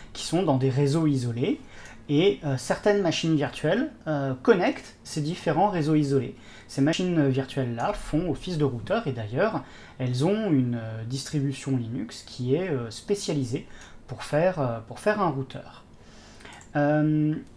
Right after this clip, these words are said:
et, euh, j'ai donc fait des, euh, tests de débit réseau, euh, entre, euh, deux machines virtuelles dans un même réseau isolé, et entre, euh, deux machines virtuelles qui ne sont pas dans le même, euh, dans le même, euh, réseau,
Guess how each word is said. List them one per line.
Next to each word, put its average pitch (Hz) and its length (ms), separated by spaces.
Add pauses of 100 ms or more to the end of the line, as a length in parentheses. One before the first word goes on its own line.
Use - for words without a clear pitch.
et, 175 380
euh, 131 720 (300)
j'ai 131 180
donc 185 360 (200)
fait 160 480
des, 131 280
euh, 120 160
tests 196 320
de 120 100
débit 135 480
réseau, 123 420 (520)
euh, 135 260 (140)
entre, 165 320
euh, 131 560
deux 131 260
machines 165 400
virtuelles 160 460
dans 131 180
un 131 40
même 131 180
réseau 123 260
isolé, 120 480 (420)
et 151 120
entre, 180 320
euh, 139 960
deux 160 180
machines 185 340
virtuelles 165 480
qui 226 120
ne 151 80
sont 127 160
pas 214 280
dans 147 140
le 127 100
même, 170 320
euh, 127 280
dans 123 120
le 120 60
même, 165 220
euh, 131 180
réseau, 120 340